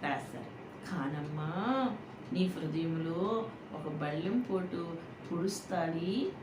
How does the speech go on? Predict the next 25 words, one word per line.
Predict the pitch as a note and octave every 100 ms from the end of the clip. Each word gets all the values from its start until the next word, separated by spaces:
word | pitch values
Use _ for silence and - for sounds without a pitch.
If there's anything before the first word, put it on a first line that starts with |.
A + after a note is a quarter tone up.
| -
అని | D#3
కూడా | D3+ D#3 D#3 G#3
చెప్పేశాడు. | F#3 F3+ C#4+ - - - - - - -
అంటే | A3+ - D#4
అది | B3+
ప్రవచనం, | - F3 F3 - - - B2 - - - - - - - D#3+
జరగబోయేది | G#3+ G3 C#4 C4+ A3 F#3+ G3 - F#3
చెప్పేవారు | F3 F3 D#3+ D#3+ -
ప్రవచనం | - D#3 D3+ G3+ - F#3+ E3 G3+
అంటారు. | C#4+ C4+ - - - - - - - C4+
ఈ |
ప్రవచనం | C4+ - G3 C#4+ - F#4+ D#4+ -
చెప్పారు | G#3+ - E4 C#4+
కానీ | B3+ A#3 A#3+ G#3 G3+ G#3 - - -
తల్లి | A#3 D#4+
పెద్దగా | G4 C4 - B3 A#3+ A#3
దీన్ని | A#3 A3+
ఆలోచించలేదు. | F#3 F3 C4+ D#4+ D#4+ D#4+ - C#4+ B3+ F3+ E3 - - - G#3+
ఆ, | G3 F3+ - - -
ఆ, | F3+ F3 E3 -
ఆ | - F3 E3+
బ-, | E3 -
కుమారుడితోటి | G3 A3 B3+ C4+ C#4 C#4+ B3 A#3
ఆమె | A3+
జీవితాన్ని | G3+ F#3+ F#3 F#3+ F#3+ F3+ F3 E3+